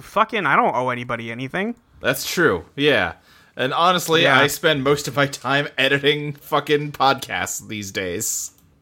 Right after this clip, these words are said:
Speaker 1: Yeah, for sure. Yeah, that's the thing. I'm usually doing, like, podcast prep or
Speaker 2: Yeah.
Speaker 1: or what have you.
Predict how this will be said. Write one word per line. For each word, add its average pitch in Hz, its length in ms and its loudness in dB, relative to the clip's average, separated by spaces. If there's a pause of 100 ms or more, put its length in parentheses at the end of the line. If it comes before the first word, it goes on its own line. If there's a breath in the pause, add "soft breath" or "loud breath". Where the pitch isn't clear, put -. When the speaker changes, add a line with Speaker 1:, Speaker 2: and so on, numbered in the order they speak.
(240)
Speaker 1:
Yeah, 131 340 2
for 147 180 -6
sure. 117 360 -8 (800 soft breath)
Yeah, 135 240 -4
that's 170 160 -2
the 320 80 -2
thing. 160 220 0
I'm 147 260 -4
usually 208 380 -4
doing, 139 420 -2
like, 120 400 -8 (300)
podcast 147 580 0
prep - 340 -2 (240)
or 123 380 -2
Speaker 2:
Yeah. 85 200 0 (640)
Speaker 1:
or 139 220 -4
what 127 220 -2
have 123 240 2
you. 117 240 -12